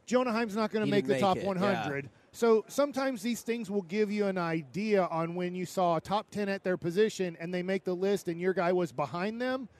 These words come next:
Speaker 1: You're like, "Well, Jonah Heim's not gonna make the top one hundred right now."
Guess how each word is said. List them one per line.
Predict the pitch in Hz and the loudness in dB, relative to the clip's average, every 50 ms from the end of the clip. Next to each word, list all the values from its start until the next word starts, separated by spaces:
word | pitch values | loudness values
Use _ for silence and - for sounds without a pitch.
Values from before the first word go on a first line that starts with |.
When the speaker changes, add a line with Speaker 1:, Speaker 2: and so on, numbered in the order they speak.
| _ _ _ | _ _ _
Speaker 1:
You're | 147 147 | -6 -6
like, | 147 127 | -4 -2
"Well, | 156 170 170 170 175 165 - - _ _ _ _ _ _ _ _ _ | -2 0 2 2 2 0 -2 -8 _ _ _ _ _ _ _ _ _
Jonah | - 202 185 190 170 | -2 0 0 0 0
Heim's | 170 175 180 156 | -2 -2 -2 -2
not | 160 185 170 160 | -2 -4 -2 -2
gonna | 175 180 170 | -2 -2 -2
make | 170 165 170 - | -2 -2 -2 -2
the | - 160 | -4 -2
top | - 170 156 - - | 0 -2 -2 0 -2
one | 160 170 | -4 -4
hundred | 156 165 160 151 | -4 -6 -4 -2
right | 160 170 165 165 | -2 -2 -2 -2
now." | 180 175 143 | -4 -6 -6